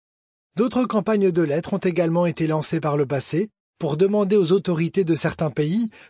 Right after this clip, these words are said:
comme la Jordanie, la Corée du Sud et le Malawi, de mettre un terme aux persécutions infligées aux témoins de Jéhovah. « Il n'y a absolument rien de criminel dans le fait de lire la Bible,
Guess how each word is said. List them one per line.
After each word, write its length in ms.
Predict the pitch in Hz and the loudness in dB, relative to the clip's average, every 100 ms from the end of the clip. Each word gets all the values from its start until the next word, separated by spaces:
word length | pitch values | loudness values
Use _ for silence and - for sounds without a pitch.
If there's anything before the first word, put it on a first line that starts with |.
| _ | _
comme 320 | 156 151 143 | -2 -2 -2
la 200 | 139 135 | 0 2
Jordanie, 600 | 139 139 165 180 226 220 _ _ | 2 2 2 2 0 -4 _ _
la 140 | - 139 | -10 -4
Corée 260 | 170 151 | 0 0
du 140 | 156 160 | 0 -4
Sud 340 | - 175 160 170 | -2 -2 -2 -4
et 60 | |
le 100 | 139 | -4
Malawi, 540 | 151 196 165 139 147 185 _ _ _ - | 0 0 0 0 -4 -8 _ _ _ -4
de 100 | 151 | 0
mettre 260 | 214 - | 0 0
un 80 | 180 | -2
terme 280 | - 170 170 | 0 0 0
aux 80 | 156 | 0
persécutions 680 | 175 - 196 185 - 185 | -2 -4 -6 -4 -4 -2
infligées 420 | 170 - 170 135 | -2 -2 -4 -2
aux 80 | 151 | -2
témoins 300 | 147 156 147 | -2 -4 -2
de 120 | 135 | -2
Jéhovah. « 460 | 127 135 123 117 113 _ _ _ _ _ _ _ _ _ _ _ _ _ _ _ - | -2 0 -2 -6 -12 _ _ _ _ _ _ _ _ _ _ _ _ _ _ _ -4
Il 120 | 180 | 0
n'y 120 | 196 | 2
a 40 | |
absolument 540 | 233 - 269 233 220 202 | 0 0 0 2 2 2
rien 280 | 156 202 269 | 2 2 2
de 120 | 240 | 0
criminel 520 | - 208 208 220 240 | 0 0 2 2 0
dans 120 | 175 | 2
le 100 | 160 | 0
fait 180 | 147 170 | 0 -2
de 100 | 156 | -2
lire 220 | 151 147 | 0 0
la 120 | 156 | 0
Bible, 360 | 156 160 143 135 | 0 -2 -4 -6